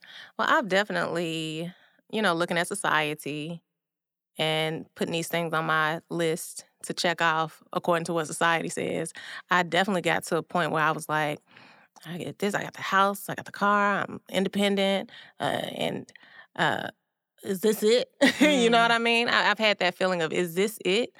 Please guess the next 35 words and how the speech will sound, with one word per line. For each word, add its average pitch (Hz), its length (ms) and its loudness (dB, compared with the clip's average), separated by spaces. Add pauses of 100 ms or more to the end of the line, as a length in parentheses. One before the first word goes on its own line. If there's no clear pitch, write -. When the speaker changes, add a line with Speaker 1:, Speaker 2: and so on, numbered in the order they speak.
(400)
Speaker 1:
Because 190 640 2 (220)
I 185 160 6
was 175 340 2
searching 180 720 0
for 165 520 0
or 165 60 0
striving 175 640 0
for 170 500 0 (420)
a 190 100 0
whole 185 240 2
bunch 185 240 -2
of 180 100 -6
things 180 260 -2
that, 170 140 0
like 175 200 0
you 233 60 -6
said, 185 240 0
they 180 80 2
were 180 80 0
just 175 240 -4
external. 185 960 0 (420)
And 185 320 2
at 185 120 0
the - 80 -2
end 185 160 0
of 175 40 -2
the 175 80 -2
day, 208 320 2
they 185 140 2
were 180 100 2
not 175 180 0
fulfilling 185 560 -2
because 175 320 -2
nothing 190 420 -2
outside 170 880 0